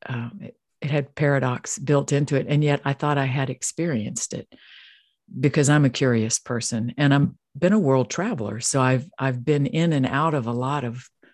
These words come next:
parts of the world and visited religious sites that I didn't know much about, but I loved being there. I either loved the art or the music or the dance or the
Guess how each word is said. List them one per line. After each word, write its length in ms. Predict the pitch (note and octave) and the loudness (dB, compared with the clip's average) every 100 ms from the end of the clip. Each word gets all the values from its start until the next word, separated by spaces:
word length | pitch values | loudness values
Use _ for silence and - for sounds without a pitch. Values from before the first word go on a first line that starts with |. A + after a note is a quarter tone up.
| _ _ - | _ _ -4
parts 340 | E3 E3+ - | 0 2 0
of 100 | C3 | 0
the 100 | B2+ | 0
world 440 | A#2+ A#2 A#2 A2+ - - - - _ _ | 2 2 2 -2 -6 -20 -20 -20 _ _
and 320 | - B2 A#2+ - | 0 2 0 -4
visited 760 | C#3 C3 D3 C#3+ A2+ C#3+ A#2+ - - | -4 0 2 2 -2 -2 -4 -4 -8
religious 600 | C#3+ C3+ C3+ A#2 A#2+ - - | -2 0 0 -2 -4 -4 -4
sites 560 | - - G#2 G#2+ - - | -2 -2 -2 -4 -6 -4
that 140 | B2+ | 0
I 100 | B2 | 0
didn't 380 | B2 - - A#2 - | 0 -2 -2 -2 0
know 320 | B2+ C3 B2+ | 2 4 4
much 300 | B2+ A#2 - | 2 0 -4
about, 360 | A2 A2 G#2 - | -6 -4 -4 -4
but 140 | A#2+ A2+ | -2 0
I 80 | |
loved 560 | A2 A#2 A#2 A#2 - - | 2 2 2 0 -6 -6
being 380 | A#2 B2 D3 A#2+ | -2 -2 -2 -4
there. 240 | A2+ - | -8 -8
I 100 | A2 - | -6 0
either 300 | D3 C3+ B2+ | 0 2 2
loved 300 | B2+ A#2 A#2 | 2 0 -2
the 80 | A2 | -4
art 440 | B2 C3 C#3+ - | 0 0 -2 -6
or 80 | - | -8
the 100 | A2 | -2
music 520 | A#2 C3 C3+ C#3+ C3 A2 | 2 2 0 -2 -4 -4
or 60 | |
the 80 | A2+ | -4
dance 420 | G#2+ B2+ C3+ C3 | 0 2 4 2
or 20 | |
the 100 | G2+ | -4